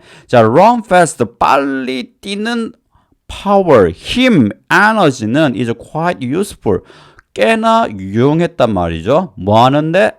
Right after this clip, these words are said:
여기는 to escape이 나왔네요. 뭐 하는데? 위험에서 벗어나는데 유용했다. 이런 이야기죠.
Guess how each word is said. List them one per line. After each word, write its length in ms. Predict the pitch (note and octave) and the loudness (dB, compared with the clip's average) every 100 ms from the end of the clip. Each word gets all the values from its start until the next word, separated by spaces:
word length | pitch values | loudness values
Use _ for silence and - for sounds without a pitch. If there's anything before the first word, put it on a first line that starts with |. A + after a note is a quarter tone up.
| G#2 | -4
여기는 360 | A#2 E3 E3 | -2 -2 -4
to 120 | - C3+ | -4 -6
escape이 480 | - - C#3 C3 | -6 -4 -4 -2
나왔네요. 480 | G2+ G#2+ B2 F#2 F2 | -2 -2 -2 -2 -4
뭐 240 | F2+ F#2+ A2 | -2 2 2
하는데? 520 | B2 C3+ D#3 F#3 A3 _ - | 2 0 2 0 0 _ -8
위험에서 800 | G2 C3+ D3+ C3+ G2 D3 C3 _ _ | -2 2 4 2 0 0 -4 _ _
벗어나는데 1300 | - A2+ C3+ A#2 F2 D#2 D#2 D2+ E2 F2+ C3+ E3+ F#3 - _ _ _ - E2+ | -4 -2 -2 -4 -4 -8 -8 -10 -8 -2 2 2 0 -6 _ _ _ -18 -8
유용했다. 800 | E2+ F2 F2 D#2+ _ A2+ A#2 | -4 -2 -4 -8 _ 0 0
이런 280 | G#2+ G#2 G#2 | -2 -4 -4
이야기죠. 800 | F2 D#2+ D#2 D2 D#2 D#2 G#2+ | -2 -4 -6 -10 -4 -2 -2